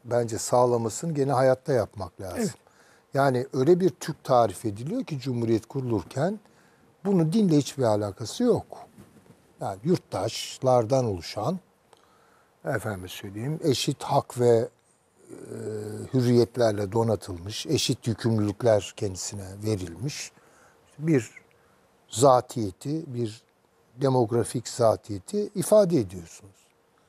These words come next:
Speaker 1: Ama Cumhuriyet'in kuruluş süreçlerine bakalım. Bilhassa demografik hareketliliklere tamamen orada dinsel şeyler rol oynuyor. Yani Balkanlar çözülmüş, elimizden çıkmış.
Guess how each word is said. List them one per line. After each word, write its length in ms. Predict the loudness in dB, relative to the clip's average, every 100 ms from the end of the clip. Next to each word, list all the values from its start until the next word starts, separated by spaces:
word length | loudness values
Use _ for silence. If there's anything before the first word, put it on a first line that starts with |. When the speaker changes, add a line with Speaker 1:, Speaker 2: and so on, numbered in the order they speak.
| _ _ _ _ -8
Speaker 1:
Ama 280 | -2 -2
Cumhuriyet'in 500 | -2 -2 0 0 0
kuruluş 360 | -4 -2 0 -2
süreçlerine 760 | -4 -2 -2 -2 -2 -2 -2 -6
bakalım. 460 | -8 -4 -4 -4 -8 _ _ _ _ _
Bilhassa 500 | 2 4 4 2 0
demografik 640 | 2 2 2 0 -2 -4 -2
hareketliliklere 1080 | -2 -2 -6 -10 -10 -10 -10 -8 -4 -4 -4 _ _ _ _ -6
tamamen 380 | 0 2 2 0
orada 420 | 0 0 -2 0
dinsel 420 | 2 2 2 2
şeyler 460 | 0 -6 -4 -6 -6
rol 180 | -6 -6
oynuyor. 380 | -6 -8 -10 -14 -18 _ _ _ _ _ _ _ 0
Yani 380 | 4 4 2 -4 _ _ _ _
Balkanlar 580 | 6 6 4 2 4 2
çözülmüş, 800 | 0 -2 -2 -2 -4 -6 -8 -6
elimizden 560 | -4 -2 -4 -2 -4
çıkmış. 640 | -4 -8 -6 -4 -4 -8